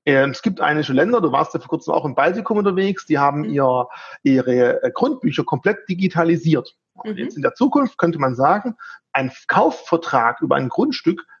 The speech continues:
Speaker 1: kann über so eine Blockchain mit einem Smart Contract abgewickelt werden. Soll sagen, anstatt ein Notar, der sagt, "Jawohl, hast du verstanden? Du auch? Geld ist überwiesen. Okay, jetzt kann der Übertrag angestoßen werden." Gibt es einen schlauen Vertrag, der feststellt,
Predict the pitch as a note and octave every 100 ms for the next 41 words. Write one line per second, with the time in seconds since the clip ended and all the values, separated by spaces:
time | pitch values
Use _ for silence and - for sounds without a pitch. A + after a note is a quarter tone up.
0 | - D#3 E3+ E3 F3 F3 E3 C#3 - C#3+
1 | F3+ - - A3 G3+ E3 C#3+ C3+ - D3+
2 | F3+ - - A3+ - D#3 B2+ _ B2 -
3 | B2+ A#2+ A2+ A2 - G#2 A2 - _ _
4 | _ C#3+ B2+ C3 F#3 G3+ - D3 - G#3
5 | - - C3+ C3 B2 - A3 A3+ C#3+ B2+
6 | C3+ - D3+ A#3+ - - _ _ C#3+ -
7 | C3+ F3 G#3 C#4+ G#3+ - E3+ A#3+ - -
8 | D#3+ D3+ D3 C3 G#3 B3+ G#3 D3 G3+ F3
9 | E3 - C3+ B2+ - A#3 B3+ - D3 C#3
10 | - C3 C3 - C3 A#2+ B2 A#2+ A#2+ C3+
11 | F3+ - - _ - F#3 - D3 C3 -
12 | C3 C3+ - C3 C3+ F#3 G#3 - D3+ -
13 | E3+ F3 - C4 E4